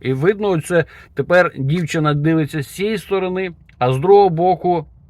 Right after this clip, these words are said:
поліцейський, в якого камера знімає, що відбувається. І тепер от повна картина склалася. І він каже цій дівчині: «Хтось гупає в мої двері».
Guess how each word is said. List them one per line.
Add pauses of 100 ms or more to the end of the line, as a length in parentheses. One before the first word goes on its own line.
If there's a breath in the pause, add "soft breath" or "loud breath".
(800)
поліцейський,
в
якого (440 loud breath)
камера
знімає,
що
відбувається.
І
тепер
от
повна
картина
склалася. (480 loud breath)
І
він
каже
цій
дівчині:
«Хтось
гупає
в
мої
двері».